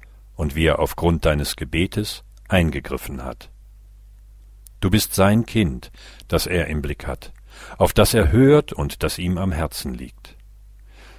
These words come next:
Sage den Stimmen, die dich angreifen,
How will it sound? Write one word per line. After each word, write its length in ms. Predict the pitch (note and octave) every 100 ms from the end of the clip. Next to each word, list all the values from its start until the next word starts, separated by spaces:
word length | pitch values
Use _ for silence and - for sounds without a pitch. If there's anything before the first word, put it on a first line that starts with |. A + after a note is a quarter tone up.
| -
Sage 440 | - D#2 D2 D#2+
den 200 | D#2+ F2
Stimmen, 440 | F2+ - G2 G2+ G#2
die 140 | F#2
dich 220 | E2+ -
angreifen, 680 | F#2 G#2+ G2 G2 A2 A#2 A#2